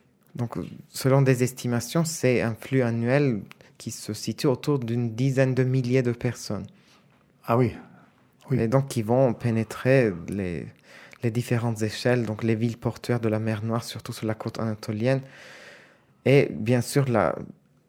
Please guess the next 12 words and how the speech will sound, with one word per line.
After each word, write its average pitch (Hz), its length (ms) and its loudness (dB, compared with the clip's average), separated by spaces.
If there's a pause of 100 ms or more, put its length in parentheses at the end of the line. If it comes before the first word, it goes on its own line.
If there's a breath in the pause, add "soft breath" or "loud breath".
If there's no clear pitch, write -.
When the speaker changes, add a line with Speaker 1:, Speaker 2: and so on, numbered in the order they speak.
(680)
Speaker 1:
la 113 160 0
cible 127 380 2
principale - 540 -2
de 113 60 -2
ce 110 140 -4
trafic 135 420 -6
étant 123 400 0
la, 104 220 -2
la 104 140 -6
capitale - 420 -4
impériale, 110 520 -4
Istanbul. 110 540 -6